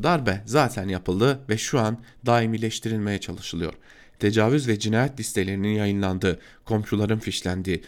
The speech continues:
kişisel cephanelik kapasitelerinin yarıştırıldığı, bekçilerin sokak ortasında ayaklara kurşun sıktığı,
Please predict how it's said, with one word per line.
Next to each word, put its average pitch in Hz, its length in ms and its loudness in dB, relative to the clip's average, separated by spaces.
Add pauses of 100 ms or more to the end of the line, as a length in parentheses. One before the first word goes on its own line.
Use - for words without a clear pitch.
(200)
kişisel 147 420 0
cephanelik 135 500 0
kapasitelerinin 107 920 0
yarıştırıldığı, 104 720 0 (260)
bekçilerin 117 540 2 (220)
sokak 196 400 2
ortasında 113 500 2
ayaklara 147 440 2
kurşun 127 360 0
sıktığı, 95 460 -2